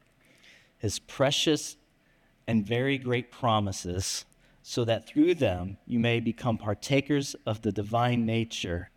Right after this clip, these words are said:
having escaped from the corruption that is in the world because of sinful desire." So we're granted precious and great promises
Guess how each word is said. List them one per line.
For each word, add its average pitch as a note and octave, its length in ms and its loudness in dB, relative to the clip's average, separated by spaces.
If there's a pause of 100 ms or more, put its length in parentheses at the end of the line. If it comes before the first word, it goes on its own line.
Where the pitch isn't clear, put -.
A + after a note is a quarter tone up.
(880)
having B2 340 2
escaped A#2+ 500 -2
from A2+ 240 0
the G#2+ 60 -2
corruption B2 720 0 (360)
that G#2 160 0
is G2+ 180 0
in G#2 100 2
the G2 60 2
world G2+ 400 2
because F#2+ 320 -2
of F#2 80 -4
sinful F#2+ 420 -2
desire." D2+ 600 0 (1400)
So - 260 0
we're A#2 140 0
granted C#3 640 -2 (260)
precious E3+ 720 0 (140)
and A2 180 2
great A2 380 0
promises - 880 -8